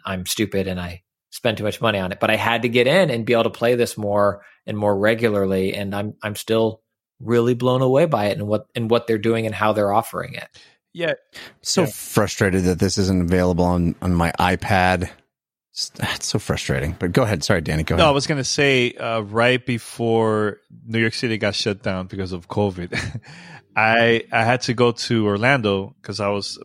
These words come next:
Speaker 2: part of, uh, of a, uh, podcast conference or whatever, right? So I was waiting for my flight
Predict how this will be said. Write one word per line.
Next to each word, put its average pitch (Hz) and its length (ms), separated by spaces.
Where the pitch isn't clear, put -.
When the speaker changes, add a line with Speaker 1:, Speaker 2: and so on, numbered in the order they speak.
Speaker 2:
part 107 160
of, 101 160
uh, 92 280
of 98 200
a, 98 240
uh, 92 180
podcast 113 480
conference 92 380
or 98 40
whatever, 92 220
right? 104 200
So - 140
I 120 60
was 120 180
waiting 143 300
for 147 160
my 131 180
flight 117 460